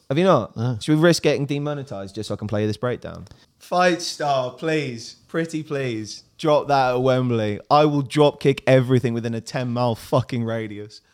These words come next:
Speaker 2: <laughs> Just any, anyone's collateral. Kids.
Speaker 1: Ah, dude.
Speaker 2: Women, children, men.
Speaker 1: Yeah. Just
Speaker 2: Everyone
Speaker 1: not
Speaker 2: in between.
Speaker 1: animals. No animals were harmed in the covering of this song.
Speaker 2: How did we get onto that? I can't remember. <laughs>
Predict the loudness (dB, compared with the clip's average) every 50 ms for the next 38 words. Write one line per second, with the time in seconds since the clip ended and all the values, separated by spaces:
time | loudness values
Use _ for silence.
0 | _ _ -10 -8 -8 -8 -8 -10 -10 -8 -8 -6 -4 -2 -4 -4 _ _ _ _
1 | _ _ -16 -14 -12 -12 -14 -16 _ _ _ _ -14 -6 0 2 2 4 2 2
2 | 2 2 2 4 4 2 2 0 -2 -2 0 0 2 0 0 -2 -2 -4 -4 -6
3 | _ _ _ -6 0 2 2 4 4 4 4 4 4 2 0 -4 -10 _ _ _
4 | _ _ -10 -6 -2 -2 -2 -2 -4 -6 -12 -16 _ _ -2 0 2 4 4 4
5 | 4 2 0 -2 _ -2 2 4 4 4 4 2 2 2 0 -2 -6 -16 _ _
6 | _ -2 0 0 0 0 -2 -4 -8 -14 _ _ _ -14 -6 -2 0 0 2 2
7 | 2 2 4 4 4 4 4 4 4 4 4 2 -2 -6 -18 -14 -2 2 4 6
8 | 6 6 4 4 2 2 2 2 2 2 0 0 0 -2 0 0 -2 -2 0 -2
9 | -2 -2 0 0 0 0 0 -2 -2 0 2 4 4 4 2 2 0 0 0 0
10 | 0 0 0 -2 -2 -2 -2 -2 -2 0 2 2 2 2 0 -4 -8 -12 _ _
11 | _ 0 0 2 4 6 6 6 6 6 4 4 4 4 4 2 -2 -8 -16 -10
12 | -6 -4 -4 -2 -2 -2 -2 -2 -2 -4 -6 -8 -18 -2 2